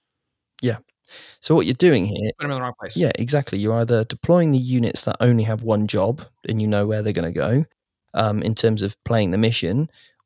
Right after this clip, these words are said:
Speaker 1: or you're starting to put units down because they've got loads of options, whether they've got great mobility or they can shoot indirectly or that, whatever it might be, they've got great range of weapons, so it doesn't matter. So again,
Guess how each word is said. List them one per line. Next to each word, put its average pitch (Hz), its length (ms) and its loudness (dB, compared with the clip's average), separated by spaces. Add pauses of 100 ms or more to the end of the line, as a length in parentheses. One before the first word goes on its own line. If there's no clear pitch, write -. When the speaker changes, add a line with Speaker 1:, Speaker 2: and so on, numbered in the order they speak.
Speaker 1:
or 123 440 2
you're 120 140 -2
starting - 320 0
to 120 100 -6
put - 200 -2
units 123 440 0
down 104 300 -4
because - 240 -8
they've 110 100 -6
got - 180 -4
loads 107 280 -2
of 104 80 -4
options, - 560 -4
whether 104 180 -6
they've 98 220 -8
got - 180 -8
great 110 220 -4
mobility 143 760 0
or 110 200 0
they 104 120 -6
can - 140 -12
shoot 104 260 -4
indirectly 127 720 -2
or 110 140 -2
that, 107 160 -6
whatever 127 320 0
it - 100 -2
might 104 220 -4
be, 110 140 -4
they've 107 120 -6
got - 160 -6
great 113 240 -6
range 107 380 -2
of - 60 -14
weapons, 101 400 -8
so - 60 -8
it - 40 -14
doesn't - 240 -8
matter. - 380 -4 (640)
So 160 120 -2
again, 170 360 2